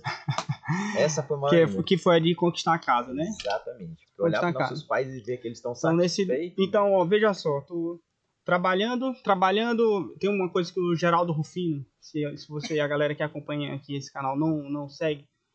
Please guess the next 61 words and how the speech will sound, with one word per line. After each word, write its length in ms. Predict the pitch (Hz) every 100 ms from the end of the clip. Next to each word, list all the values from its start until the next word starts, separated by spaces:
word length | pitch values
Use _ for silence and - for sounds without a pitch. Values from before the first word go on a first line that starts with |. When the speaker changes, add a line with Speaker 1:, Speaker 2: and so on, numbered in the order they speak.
| _
Speaker 1:
muito 240 | 180 226 214
importante 440 | 208 180 190 180
seguir, 480 | 185 170 196 175 - _ _ _
depois 280 | 156 165 180
vocês 140 | 190
procuram 380 | - 185 170 175
lá, 120 | 151
Geraldo 340 | 143 156 180 175
Rufino 280 | 156 - 170
no 40 |
Instagram 380 | 165 170 151 156
dele, 180 | 160 151
é 20 |
muito 220 | 165 170
bacana, 340 | 165 156 160 156
tem 120 | 165
uma 100 | 165
história 300 | 147 160 156
de 60 |
vida 260 | 151 160 180
linda, 240 | 151 143 139
o 40 |
cara 240 | 151 143
no 140 | 139 139
setor 480 | 147 139 147 143 143
automotivo. 580 | 135 160 160 160 123 - _ _ - - -
Mas 140 | 165
ele 140 | 180 175
sempre 260 | 220 226
fala 260 | - 151 147
que 200 | 147 170
é 360 | 170 165 156 - - - _
de 60 | 156
você 480 | 180 180 190 185 180
empreender 720 | 214 262 240 226 226 185 196
no 100 | 214
C 140 | - 202
N 120 | 208
P 180 | 202 185
J 220 | 180 180
dos 180 | 180 160
outros. 380 | 135 127 - -
Seja 340 | 226 262 233
um 180 | 233 226
empreendedor 680 | 240 240 226 214 196 180 196
no 100 | 190
C 140 | 202
N 100 | 202
P 160 | 185 180
J 240 | 175 175
dos 180 | 170 151
outros. 300 | 139 - -
Eu 180 | 147 175
acho 220 | 185 202
aquilo 400 | 170 185 185 180
fantástico, 640 | - 226 220 160 180 160
aquilo 220 | 160 165 160
que 80 |
ele 120 | 165 147
fala, 320 | - 185 190
porque 380 | 185 175 190